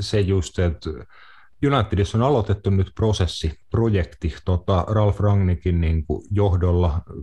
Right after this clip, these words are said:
Ensi kesänä saattaa tapahtua monenlaisiakin asioita, että voi hyvin olla, että se uusi, uusi manageri on tulossa, Rangnick sit siirtyy, tota, niinku yläkertaan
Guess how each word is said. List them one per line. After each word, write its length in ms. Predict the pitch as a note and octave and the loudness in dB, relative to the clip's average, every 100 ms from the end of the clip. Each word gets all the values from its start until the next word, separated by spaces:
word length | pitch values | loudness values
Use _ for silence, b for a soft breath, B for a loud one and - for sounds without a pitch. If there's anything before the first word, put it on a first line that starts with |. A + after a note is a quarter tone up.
| - - - | -18 -20 -6
Ensi 240 | G#2+ G2 - | 0 0 2
kesänä 320 | G2+ F#2+ F#2+ | 0 2 2
saattaa 360 | F#2+ F#2 F#2+ F2+ | 0 0 0 0
tapahtua 440 | F2+ E2 - F#2+ | 0 -2 -2 0
monenlaisiakin 760 | F#2+ A2 G#2 F2+ F2 F2+ E2 F2 | 2 2 2 2 0 -2 0 0
asioita, 460 | F2 F#2+ F2 E2+ | 0 0 0 0
että 120 | E2+ - | -2 0
voi 160 | F#2 E2+ | 0 2
hyvin 260 | F2+ F#2 | 2 2
olla, 240 | F2+ F2 E2+ | 2 2 0
että 120 | - | 0
se 80 | F#2 | 0
uusi, 340 | F#2+ F2+ - B B B B B - | 0 -2 -4 B B B B B -2
uusi 280 | B2 A2+ G#2 | 0 0 2
manageri 460 | G#2+ G#2 F#2 F2 E2+ | 2 4 2 2 2
on 180 | F2 | 2
tulossa, 460 | F2 B2+ F#2+ - G2 - | 2 2 0 0 -2 0
Rangnick 400 | G#2 G2+ F#2+ F2+ | 0 2 2 0
sit 200 | - F2 | -2 -4
siirtyy, 540 | - F2+ F2 - E2 E2 | -2 0 0 0 -2 0
tota, 420 | F2 - F2 - B B B - | -2 -2 -4 -4 B B B -2
niinku 280 | F#2 E2+ - A2+ | 0 0 0 2
yläkertaan 800 | G2+ D#2 E2+ E2+ - E2+ E2+ | 2 2 0 0 0 0 0